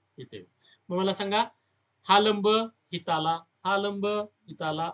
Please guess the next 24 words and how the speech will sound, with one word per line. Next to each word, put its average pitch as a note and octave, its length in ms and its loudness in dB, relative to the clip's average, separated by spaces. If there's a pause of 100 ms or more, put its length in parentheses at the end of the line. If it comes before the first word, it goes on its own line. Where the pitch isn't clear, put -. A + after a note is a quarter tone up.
हा F3 160 -6
लंब F#3+ 280 -6
इथं F#3 260 -6
आला. C#3 160 -10
हा G3 160 0
बिंदू G#3 220 -4
कुठं - 220 -4
आहे G3 100 2
वगैरे? E3+ 260 -2 (440)
ह्या E3 80 -10
त्रिकोणाच्या F#3 500 -4
आत F#3 160 2
आहे? A#3 160 -2 (760)
नाही. B2+ 240 -12
कुठं D#3+ 220 -8
आहे? G#3 100 -2 (180)
बाहेर A2 260 -14
आहे. - 280 -18
याला E3 140 -2
काय F3+ 140 -4
म्हणतो F3+ 200 -6
आपण? G3+ 220 -4
लंब G3 260 -2
संपात. C#3 380 -10